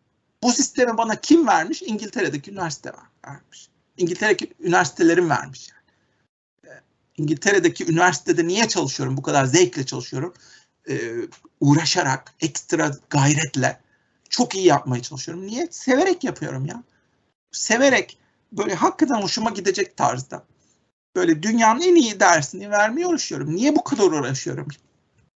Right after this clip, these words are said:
E çünkü bu ortamı, bu özgürlük ortamını bana vermişler yani. Güvenmişler bana yani. Ve güveniyorlar yani. Bu çok büyük bir şey yani. Ve sen bunu dünyadaki her background'dan gelen, her kültürden gelen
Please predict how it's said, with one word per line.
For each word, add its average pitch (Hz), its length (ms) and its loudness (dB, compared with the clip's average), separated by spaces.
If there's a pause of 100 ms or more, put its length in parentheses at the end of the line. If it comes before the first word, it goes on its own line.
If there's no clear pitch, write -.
(100)
E 165 60 0
çünkü 180 240 -4
bu 190 160 0
ortamı, 190 420 -2
bu 190 140 0
özgürlük 185 420 0
ortamını 147 400 -2
bana 180 200 -2
vermişler 175 580 0
yani. - 260 -8 (580)
Güvenmişler 190 720 2
bana - 180 -10
yani. - 200 -20 (360)
Ve 165 60 4
güveniyorlar 175 640 4
yani. - 260 -16 (800)
Bu 143 60 -4
çok - 260 0
büyük 214 260 -8
bir 135 60 -8
şey - 180 -8
yani. - 280 -20 (1500)
Ve 208 300 2
sen 226 480 2
bunu 269 240 -4
dünyadaki 220 520 -6
her 262 420 2 (840)
background'dan 170 680 0
gelen, 147 140 -4
her 233 320 2
kültürden 170 640 0
gelen 127 300 -6